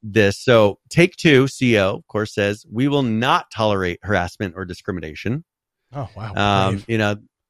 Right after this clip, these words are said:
Speaker 1: I, I know. So that's, that's a, you know, a male C E O who's kind of scared for his job at the
Speaker 2: Scares
Speaker 1: moment,
Speaker 2: for his
Speaker 1: uh,
Speaker 2: job.
Speaker 1: standing there.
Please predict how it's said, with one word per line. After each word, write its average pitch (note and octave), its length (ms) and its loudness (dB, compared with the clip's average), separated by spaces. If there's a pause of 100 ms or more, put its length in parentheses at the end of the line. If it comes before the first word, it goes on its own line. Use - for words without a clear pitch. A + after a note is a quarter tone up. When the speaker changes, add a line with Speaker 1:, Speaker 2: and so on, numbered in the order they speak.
(600)
Speaker 1:
I, A2+ 300 0
I - 40 2
know. A2 180 2
So A#2+ 180 -4
that's, B2+ 300 0
that's B2+ 320 -6
a, G#2+ 180 -4
you A#2 80 -8
know, G2+ 140 -6
a G#2+ 60 -10
male A2+ 260 -2
C B2 240 -10
E A2+ 180 -4
O G#2+ 140 0
who's G2 180 -6
kind A2 180 -4
of F#2 60 -4
scared G#2 380 -2
for F#2 80 -2
his D#2+ 160 -6
job A#2 360 4
at - 60 -14
the - 60 -2
Speaker 2:
Scares F2+ 160 0
Speaker 1:
moment, E2 160 -4
Speaker 2:
for E3+ 180 -4
his - 100 -2
Speaker 1:
uh, F#2+ 120 0
Speaker 2:
job. A2+ 180 0
Speaker 1:
standing F#2+ 340 -2
there. F2+ 180 -2